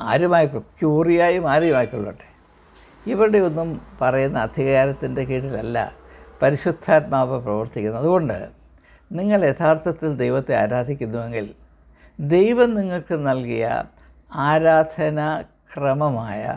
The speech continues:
ആരാധനാ വിധമായ ആത്മീയ സ്വാതന്ത്ര്യത്തിൽ ആരാധിപ്പീൻ. നിങ്ങളൊരു സംവിധാനത്തിൻ്റെ അടിമയായി നിന്ന്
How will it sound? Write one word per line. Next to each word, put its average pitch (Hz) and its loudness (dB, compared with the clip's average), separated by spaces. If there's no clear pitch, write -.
ആരാധനാ 151 2
വിധമായ 143 -2
ആത്മീയ 175 -4
സ്വാതന്ത്ര്യത്തിൽ 143 -2
ആരാധിപ്പീൻ. 104 -2
നിങ്ങളൊരു 208 4
സംവിധാനത്തിൻ്റെ 180 0
അടിമയായി 117 -2
നിന്ന് 98 -10